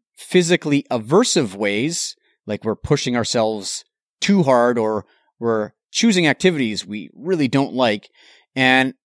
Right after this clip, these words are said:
at some point on that side of the pendulum, we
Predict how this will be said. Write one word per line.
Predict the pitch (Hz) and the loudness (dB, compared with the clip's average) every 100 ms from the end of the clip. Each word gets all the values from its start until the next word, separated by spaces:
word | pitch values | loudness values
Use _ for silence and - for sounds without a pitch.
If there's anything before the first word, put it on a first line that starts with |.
| _ - | _ -10
at | 120 | -8
some | - 165 151 | -2 -2 0
point | 175 156 147 _ _ _ - | 2 2 0 _ _ _ -8
on | 113 | -4
that | 131 131 | -2 0
side | 143 131 | 0 0
of | |
the | 117 | 0
pendulum, | 135 139 127 113 123 113 | 0 0 0 -2 -2 -2
we | 117 117 | -2 -2